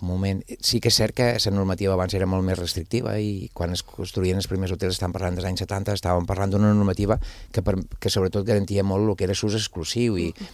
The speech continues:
Speaker 1: i no es podien compaginar usos, ni tampoc es podia compaginar gestió i tot això. Evidentment, tot evoluciona i amb això no podem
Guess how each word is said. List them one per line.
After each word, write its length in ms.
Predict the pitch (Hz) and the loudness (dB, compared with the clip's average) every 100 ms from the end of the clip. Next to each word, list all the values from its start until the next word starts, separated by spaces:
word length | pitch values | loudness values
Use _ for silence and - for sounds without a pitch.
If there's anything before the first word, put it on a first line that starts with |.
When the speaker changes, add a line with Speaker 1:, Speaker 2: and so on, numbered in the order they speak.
| - | -2
Speaker 1:
i 100 | 113 | 2
no 80 | 107 | 2
es 80 | |
podien 320 | - 98 95 98 | 2 2 2 2
compaginar 480 | 98 92 92 85 | 0 0 0 -2
usos, 460 | 82 127 - 104 101 | 0 0 2 0 2
ni 100 | 98 | 0
tampoc 280 | 90 82 90 | -2 -2 -2
es 80 | - | -2
podia 260 | 95 92 | 0 0
compaginar 500 | - 90 87 92 87 | 0 -2 0 0 0
gestió 280 | 82 82 87 | 0 0 0
i 20 | |
tot 80 | 87 | 2
això. 220 | 85 85 87 - - - - - - - - 80 85 | 0 -2 -8 -12 -18 -8 -6 -6 -8 -16 -12 -8 -2
Evidentment, 440 | 98 101 98 110 104 | 2 4 6 4 4
tot 140 | 104 | 4
evoluciona 480 | 101 92 82 92 82 | 4 4 4 2 0
i 120 | 80 82 | 0 -2
amb 180 | 82 | 0
això 200 | 85 82 98 | 0 2 4
no 100 | 98 | 4
podem 320 | 107 95 95 | 4 6 4